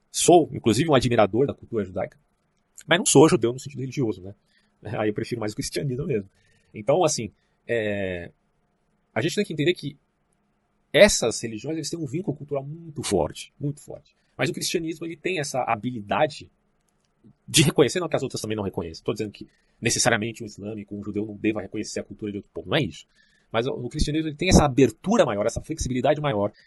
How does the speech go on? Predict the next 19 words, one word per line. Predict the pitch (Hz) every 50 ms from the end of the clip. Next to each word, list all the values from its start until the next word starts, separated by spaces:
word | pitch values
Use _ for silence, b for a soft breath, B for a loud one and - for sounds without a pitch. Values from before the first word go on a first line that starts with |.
| b b b
que | - - 165 151 147 _
em | 143 143 127
vista | 120 113 175 269 311 - - - 196 185
de | 156 - 147 147 143
ensinar | 131 - - - 123 104 104 107 127 151 147 117
sobre | - - - - 113 139 147 123 107 101
o | 98
Filho | - - 117 107 104
de | 101 98
Deus, | 95 92 - - _ - _
Jesus, | - 95 98 95 90 92 - - _ _ _ _ _ _ _ _ _ _ _ _ _ _ _
abre-se | - 170 233 - - 180 - -
o | 123
espaço | - - _ - - - - - 113
de | 120
valorar | 107 110 139 165 170 143 113 117 135
também | - 151 117 113 139
a | 147
estética | 139 - - _ 110 107 - - - _ 190 185